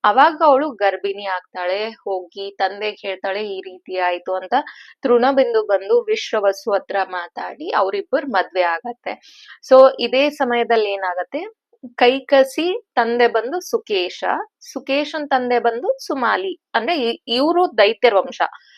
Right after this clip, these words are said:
ಕೈಕಸಿ ಅಂದ್ರೆ ರಾವಣನ ತಾಯಿ ಕಡೆ ದೈತ್ಯರ ವಂಶ.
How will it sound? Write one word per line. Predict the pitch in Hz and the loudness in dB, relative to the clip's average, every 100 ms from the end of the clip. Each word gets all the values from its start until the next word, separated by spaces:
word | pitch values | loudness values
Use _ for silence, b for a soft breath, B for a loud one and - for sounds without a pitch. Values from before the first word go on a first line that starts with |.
| B B | B B
ಕೈಕಸಿ | - 208 214 277 269 285 269 | 0 0 0 -2 -2 0 4
ಅಂದ್ರೆ | 240 214 214 202 190 185 | 4 2 0 2 2 4
ರಾವಣನ | 190 185 220 220 214 - | 4 4 2 -4 -12 -4
ತಾಯಿ | 202 190 277 | 0 0 0
ಕಡೆ | 294 240 339 208 | 0 0 0 0
ದೈತ್ಯರ | 202 196 196 185 | 0 0 -4 -2
ವಂಶ. | 180 175 | -4 -8